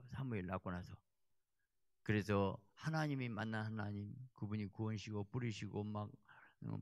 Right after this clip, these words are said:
부하게도 가난하게도 하고 하나님 행동을 달아보시니라. 자기가 그렇게 고백했던 그 스토리가 성경이 됐다는 것이 얼마나 위대한지.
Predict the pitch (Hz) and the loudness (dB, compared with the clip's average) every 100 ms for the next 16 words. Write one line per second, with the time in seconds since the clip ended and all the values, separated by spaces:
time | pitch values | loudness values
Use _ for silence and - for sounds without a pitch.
0 | - 110 110 107 107 104 101 113 107 107 | 2 8 10 10 8 8 6 6 6 6
1 | 104 98 98 110 - - - 117 110 139 | 6 4 4 0 0 -6 0 2 6 6
2 | 123 117 110 110 107 107 107 107 104 104 | 4 2 4 6 8 6 4 2 2 0
3 | - - - _ _ _ _ _ - 135 | -2 -14 -20 _ _ _ _ _ -6 -2
4 | 131 160 110 - 110 110 101 - 107 117 | 0 0 0 -2 -2 -2 -4 -4 0 2
5 | 110 - 95 101 - 104 98 - 156 131 | 0 -2 -6 -6 -4 -4 -4 -2 0 2
6 | 95 104 104 78 - - _ _ _ _ | 6 6 6 2 -4 -18 _ _ _ _
7 | _ _ _ _ _ - - 143 160 165 | _ _ _ _ _ -8 0 4 4 2
8 | 165 160 147 143 139 135 113 98 - 104 | 0 0 2 2 2 2 0 -2 0 2
9 | 101 101 90 85 - 82 82 85 - - | 4 2 2 0 0 -2 -2 -2 -6 -16
10 | _ - 107 107 120 143 151 151 147 - | _ 0 8 10 12 10 10 8 8 6
11 | - - - - - - - 50 - | 4 2 2 2 2 0 -2 -4 -6